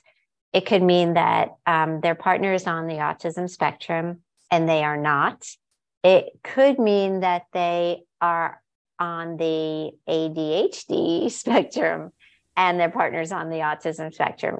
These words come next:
So some people will use their A D H D or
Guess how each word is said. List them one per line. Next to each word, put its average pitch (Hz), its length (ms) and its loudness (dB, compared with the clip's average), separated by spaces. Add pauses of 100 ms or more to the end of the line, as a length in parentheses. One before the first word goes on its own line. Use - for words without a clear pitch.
So 220 140 2
some 247 200 4
people 254 380 4
will 202 180 4
use 202 600 2
their 180 340 0
A 185 200 0
D 175 180 -2
H 180 300 -4
D 175 240 -2
or 160 100 -6